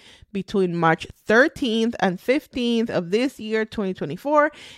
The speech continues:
and I am a speaker in that summit. I have been a participant, and I have been an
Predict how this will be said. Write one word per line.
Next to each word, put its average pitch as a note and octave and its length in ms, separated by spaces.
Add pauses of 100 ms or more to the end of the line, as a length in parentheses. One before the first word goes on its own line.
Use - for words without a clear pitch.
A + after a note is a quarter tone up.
and G#3+ 220
I B3+ 320
am A3 280
a G#3 180
speaker G3+ 520
in F#3 220
that G#3 200
summit. D4 480
I G3 180
have A3 180
been G#3 200
a G3+ 60
participant, A3 760 (380)
and G3 140
I G3 80
have F#3+ 240
been F#3 340
an - 140